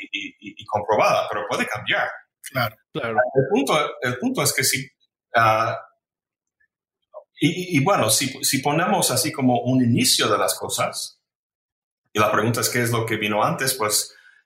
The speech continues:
Speaker 1: Es, es muy fácil simplemente decir que es el, el, el, el cosmos no tiene, ah, límite ni en el tiempo ni en el espacio, es, es infinito.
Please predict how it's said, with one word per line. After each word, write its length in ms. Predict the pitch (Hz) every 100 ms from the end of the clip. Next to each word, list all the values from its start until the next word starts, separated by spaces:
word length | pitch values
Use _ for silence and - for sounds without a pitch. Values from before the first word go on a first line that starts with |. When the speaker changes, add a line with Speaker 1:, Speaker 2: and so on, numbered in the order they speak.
| _
Speaker 1:
Es, 320 | 113 110 -
es 100 | 110
muy 140 | 117 135
fácil 300 | - - 143
simplemente 460 | 127 117 113 113
decir 460 | 104 98 120 120 -
que 80 | -
es 100 | 104 -
el, 240 | 104 104
el, 180 | 101 98 98
el, 280 | 98 98
el 100 | 98
cosmos 640 | 95 117 113 104 - - - - - _ _
no 260 | 117 117 117
tiene, 720 | 123 120 110 101 98 - _
ah, 560 | 98 98 98 98 101 98
límite 680 | 113 117 135 147 135 117 113
ni 140 | 120 131
en 80 |
el 140 | 113 113
tiempo 480 | 135 123 120 107 -
ni 260 | 104 101 -
en 80 | 90
el 100 | 90
espacio, 680 | - 151 170 101 - - -
es, 380 | 95 - - -
es 140 | 98 92
infinito. 640 | 90 165 170 98 101 -